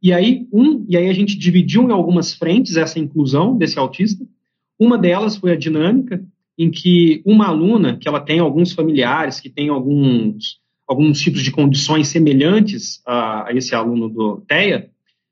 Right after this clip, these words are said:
ela já tinha conhecimento sobre isso, já tinha conhecimento sobre algumas dinâmicas, então ela propôs uma dinâmica de imitação de movimentos,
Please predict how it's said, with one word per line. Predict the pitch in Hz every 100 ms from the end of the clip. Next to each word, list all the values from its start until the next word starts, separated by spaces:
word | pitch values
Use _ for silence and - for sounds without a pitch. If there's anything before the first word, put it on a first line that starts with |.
| _ _ _
ela | 170 196 214 208 _ _
já | 175 190 190
tinha | - 294
conhecimento | 285 233 - 202 214 240 -
sobre | 196 175
isso, | 226 208
já | 196
tinha | 254 247
conhecimento | 233 214 208
sobre | 202 190
algumas | 190 180
dinâmicas, | 175 180 226 247 247 - _ -
então | 220 220
ela | 226
propôs | 226 196 208 208 202
uma | 196
dinâmica | 202 196 208 214
de | 180
imitação | 208 214 202 - 202
de | 196
movimentos, | 202 196 202 165 - -